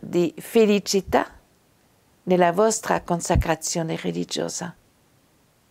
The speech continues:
Le attività educative fin dall'inizio avevano senso perché animate da questa aspirazione. Ogni punto d'ago sia un atto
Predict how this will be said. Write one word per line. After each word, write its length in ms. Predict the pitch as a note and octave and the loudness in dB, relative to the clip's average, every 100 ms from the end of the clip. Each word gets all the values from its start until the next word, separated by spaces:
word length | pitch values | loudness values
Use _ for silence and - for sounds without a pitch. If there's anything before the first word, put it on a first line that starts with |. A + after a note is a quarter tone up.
| _ _ _ _ _ _ _ _ _ _ _ _ _ _ - - - - - - - - _ | _ _ _ _ _ _ _ _ _ _ _ _ _ _ -20 -20 -18 -16 -14 -14 -16 -18 _
Le 160 | G#3 | 2
attività 500 | A#3+ - A#3+ A#3 D#4 | 4 4 2 4 4
educative 840 | D4+ G#3+ G#3 G#3 G#3 - B3 A3+ A3 | 4 4 2 2 0 2 2 4 2
fin 400 | - C#4 C#4 A3 | 4 4 4 4
dall'inizio 1000 | G#3 G3 F#3+ A3 A3+ - - E3 E3+ - _ _ _ _ _ _ _ _ - - _ - | 4 6 4 2 0 -4 0 0 0 -8 _ _ _ _ _ _ _ _ -20 -20 _ -2
avevano 560 | G3 G#3+ G3 G3 G3+ | 2 4 4 4 4
senso 600 | G3+ G#3+ F#3+ F#3 - F3 | 4 2 2 0 2 0
perché 480 | F3 G3+ - F3+ - | 2 -2 2 0 0
animate 920 | - A#3 A#3+ A3 G#3+ A3 - C4+ - - | 0 2 4 4 4 0 2 2 2 0
da 260 | E3+ E3 - | -2 -2 0
questa 480 | A3 A3+ - F#3+ | 2 2 2 0
aspirazione. 1160 | D#3+ D#3 - E3+ E3 D#3+ - - D#3 C3+ B2+ D3+ _ _ _ _ _ - - - - - - | 0 -2 -6 -2 0 0 -2 -6 -4 -6 -10 -14 _ _ _ _ _ -20 -20 -18 -16 -16 0
Ogni 320 | - B3 C4+ B3 | 4 6 6 2
punto 520 | G#3+ G#3+ G3 - F#3 | 4 2 2 4 4
d'ago 680 | E3 G#3+ A#3 A#3 D4+ D#4+ - | 6 4 4 2 0 0 -4
sia 600 | - - G#3 G#3 G#3+ - | -6 -4 0 2 2 2
un 240 | - F#3+ F#3 | 2 4 4
atto 540 | G#3+ A3 _ D4 - | 2 -2 _ -4 -4